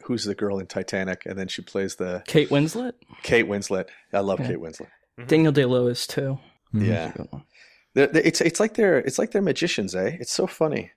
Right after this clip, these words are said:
Speaker 3: Yeah.
Speaker 1: It's like, I think people ha-, have a
Speaker 2: <laughs>
Speaker 1: real issue with the star system or feel like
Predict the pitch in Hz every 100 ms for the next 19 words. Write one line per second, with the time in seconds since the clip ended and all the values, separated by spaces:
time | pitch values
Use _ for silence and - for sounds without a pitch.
0 | - 151 143 110 123 131 151 151 208 -
1 | 170 160 - 165 135 123 117 143 143 123
2 | - 120 101 95 - 107 120 - 110 113
3 | 104 92 - 113 107 92 -